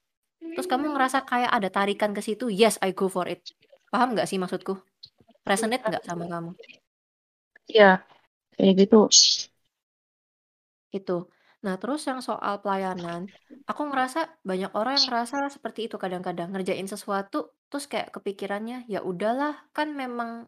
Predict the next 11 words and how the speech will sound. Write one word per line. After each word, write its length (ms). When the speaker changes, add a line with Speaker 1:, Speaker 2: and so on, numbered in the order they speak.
Speaker 1:
nggak 220
usah 180
hitung-hitungan, 720
nggak 160
usah 140
apa." 240
When 180
something 480
no 160
longer 340
serve 240